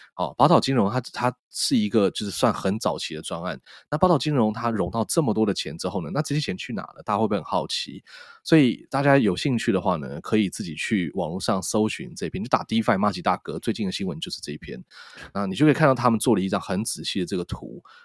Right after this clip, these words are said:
好，那最后他就说，哦，他把这些钱呢，转给某些人。好，那他就从他转出去这些钱，以及麻吉大哥后续在干嘛，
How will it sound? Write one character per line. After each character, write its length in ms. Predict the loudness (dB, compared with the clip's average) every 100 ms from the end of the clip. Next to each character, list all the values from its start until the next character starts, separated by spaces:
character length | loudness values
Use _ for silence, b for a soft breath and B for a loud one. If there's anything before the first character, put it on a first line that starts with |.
| B
好， 160 | -10 0
那 200 | 4 4
最 280 | 2 2 2
后 180 | 6 4
他 240 | 4 2
就 100 | 2
说， 400 | 0 0 2 2 -2 b b b
哦， 220 | -8 -8
他 160 | 0 2
把 380 | 4 2 0 -10 -2
这 160 | -2
些 200 | 2 0
钱 460 | 0 -2 -4 -8 -10
呢， 280 | -8 -6 -6
转 300 | -6 -2 -2
给 360 | -2 -4 -6 -10 _ _ _ _
某 280 | -2 -2 0
些 240 | 0 2
人。 320 | 2 0 -8 -20 _ _ _ _
好， 180 | -10 0
那 140 | 2
他 160 | 4 2
就 100 | 2
从 340 | 0 -2 -4 -8 B
他 160 | -4 -2
转 240 | 0 -4
出 160 | -2 -2
去 160 | 0 0
这 140 | 0
些 160 | -2 -2
钱， 260 | -4 -6
以 60 | -8
及 160 | -6 -4
麻 200 | -2 -2
吉 80 |
大 100 | -4
哥 160 | -6 -6
后 180 | 0 0
续 140 | 0
在 100 | -6
干 160 | -6 -8
嘛， 220 | -8 -14